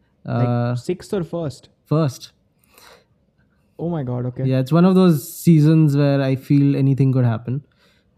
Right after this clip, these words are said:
Speaker 2: Um,
Speaker 1: Hmm,
Speaker 2: Liverpool.
Speaker 1: yeah. Okay.
Speaker 2: Liverpool, City. There's a toss-up between Arsenal and United. Um, so I think, I think both of us got fifth,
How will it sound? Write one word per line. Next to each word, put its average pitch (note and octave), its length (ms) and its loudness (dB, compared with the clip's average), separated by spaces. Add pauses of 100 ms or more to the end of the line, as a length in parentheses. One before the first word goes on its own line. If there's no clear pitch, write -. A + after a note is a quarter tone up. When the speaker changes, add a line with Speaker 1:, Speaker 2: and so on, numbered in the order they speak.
Speaker 2:
Um, B2 760 0
Speaker 1:
Hmm, C3 240 -6
Speaker 2:
Liverpool. C#3 480 2
Speaker 1:
yeah. - 240 0 (920)
Okay. C#3+ 280 -12 (300)
Speaker 2:
Liverpool, D#3+ 680 2 (460)
City. E3+ 640 -2 (760)
There's D3 180 4
a D3+ 60 2
toss-up C#3+ 420 0
between C#3 320 2
Arsenal B2+ 520 -2
and C3 140 2
United. A#2+ 460 -2 (760)
Um, A#2+ 640 -2
so B2+ 160 -6
I B2 100 -2
think, B2+ 440 -2
I A#2+ 100 -8
think D3+ 180 0
both C3 140 0
of C#3 60 -2
us C3+ 140 -2
got A#2 200 -4
fifth, - 400 -8